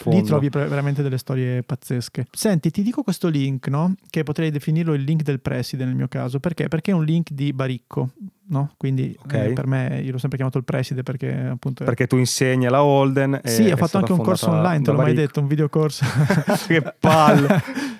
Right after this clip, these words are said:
Speaker 2: No, ascoltami, praticamente credo ieri o l'altro ieri Baricco ha rilasciato questo, eh, libro privato,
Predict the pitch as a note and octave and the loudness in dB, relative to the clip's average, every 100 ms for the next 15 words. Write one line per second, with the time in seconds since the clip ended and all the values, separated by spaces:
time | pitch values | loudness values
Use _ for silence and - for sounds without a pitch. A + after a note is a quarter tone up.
0 | - D3 C#3 - E3 D3+ C#3+ C3+ C#3+ - | -2 0 0 0 0 0 0 -2 -4 -4
1 | D#3+ F#3+ F3+ C#3+ - C3 - D3+ D3 C3+ | -2 0 0 0 -2 -2 -2 -2 0 0
2 | D3 C#3 C3+ C#3+ C#3 C3 B2+ C#3 D3+ E3+ | 0 0 -2 -2 -2 -2 -2 -4 -2 -2
3 | D#3 - C#3+ D3+ E3+ - C3 - C3 D#3 | -2 -2 -2 0 -2 -2 -4 -4 -4 -2
4 | C#3 - - C3+ C3 B2 - C3+ C3 B2+ | -2 -4 -8 -4 -4 -6 -6 -4 -2 -2
5 | B2+ B2 B2 B2 C#3 G3+ E3 C#3 B2 - | -4 -4 -4 -4 -2 0 0 0 -4 -4
6 | - D3+ | -6 -4